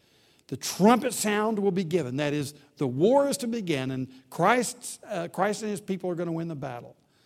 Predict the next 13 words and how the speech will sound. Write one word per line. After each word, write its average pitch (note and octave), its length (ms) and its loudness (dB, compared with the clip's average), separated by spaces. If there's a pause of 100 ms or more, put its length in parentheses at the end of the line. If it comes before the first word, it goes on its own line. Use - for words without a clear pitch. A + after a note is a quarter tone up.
(240)
And C#3 140 -2
then C#3+ 80 2
it D#3+ 160 -4
shall D3+ 140 -4
begin C#3+ 360 -2
and D#3+ 120 -2
be C3 100 -2
concluded D#3+ 520 -4
on C#3 120 -6
the C3 60 -10
same C3+ 320 -8
day. A2+ 320 -18 (800)
And C3 360 -4